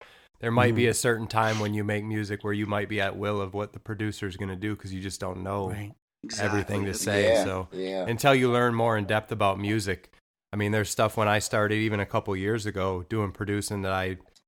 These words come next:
Speaker 1: had no clue, you know, and now I'm like, "Wow, I didn't know that," but
Speaker 3: And
Speaker 1: you
Speaker 3: it's
Speaker 1: learn
Speaker 3: so
Speaker 1: a lot.
Speaker 3: funny. Yeah, because like I said, me and Herm would be talking about the same exact thing, but
Speaker 2: <laughs>
Speaker 3: I'm saying,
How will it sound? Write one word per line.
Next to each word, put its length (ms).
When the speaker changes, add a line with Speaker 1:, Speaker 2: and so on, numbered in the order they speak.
Speaker 1:
had 180
no 240
clue, 560
you 100
know, 220
and 140
now 180
I'm 140
like, 180
"Wow, 360
I 80
didn't 200
know 180
that," 240
but 180
Speaker 3:
And 100
Speaker 1:
you 40
Speaker 3:
it's 80
Speaker 1:
learn 180
Speaker 3:
so 40
Speaker 1:
a 20
lot. 120
Speaker 3:
funny. 320
Yeah, 380
because 320
like 100
I 60
said, 460
me 200
and 80
Herm 260
would 120
be 80
talking 300
about 160
the 80
same 420
exact 420
thing, 340
but 160
Speaker 2:
<laughs> 100
Speaker 3:
I'm 240
saying, 560